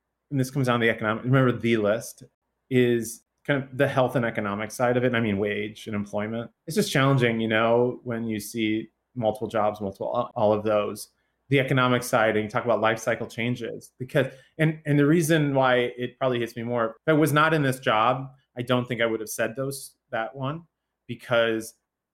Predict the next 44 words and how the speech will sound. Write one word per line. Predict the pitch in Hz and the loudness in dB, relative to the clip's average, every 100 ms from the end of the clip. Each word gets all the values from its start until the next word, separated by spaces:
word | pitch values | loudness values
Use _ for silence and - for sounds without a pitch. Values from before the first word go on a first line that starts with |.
| _ - | _ -4
I | 131 | 0
wouldn't | 135 131 | 2 2
have | 131 | 0
exposed | 120 - - 117 123 - | -2 -4 0 0 0 -4
to | 156 | -2
it. | 156 160 - _ _ - | -2 -4 -10 _ _ -8
But | 135 | -2
when | 127 127 | 0 2
you're | 131 | 2
like, | 131 123 113 107 - _ | 2 2 0 -4 -14 _
when | 135 | -6
you | 127 | -6
start | - 135 139 - | 0 0 0 -4
to | 139 127 123 123 | -2 0 -2 -6
interview, | 127 123 113 123 120 120 120 117 113 _ _ _ _ - | -6 -4 -2 -2 0 -2 -2 -6 -10 _ _ _ _ -18
survey, | - 127 120 120 120 117 117 113 | -4 -2 0 2 2 2 0 -4
do | 117 | -10
as | 107 | -8
much | 123 - | -8 -6
research | 123 120 113 | -6 -8 -8
as | |
we | 113 | -8
do, | 107 113 120 117 110 - | -4 -2 0 0 -4 -10
'cause | - | -12
we | 113 | -10
have | 107 | -6
to | |
have | 101 | -4
representative | 104 107 117 110 104 | -2 -4 -6 -8 -8
samples, | - 127 117 | -4 -6 -6
you're | 107 | -4
like, | 98 - _ _ _ _ _ _ _ _ _ _ | -4 -4 _ _ _ _ _ _ _ _ _ _
you | 147 147 | -8 -6
start | 139 143 135 131 | -2 0 -2 -4
to | - | -4
hear | - - 135 131 | -4 0 2 2
it | 113 | -2
and | 110 101 | -8 -6
see | 120 | 0
it | 110 | 0
and | 104 | 0
witness | 113 104 - | -8 -12 -16
it | - | -18
firsthand. | 113 - 110 107 113 131 | -20 -18 -18 -18 -20 -20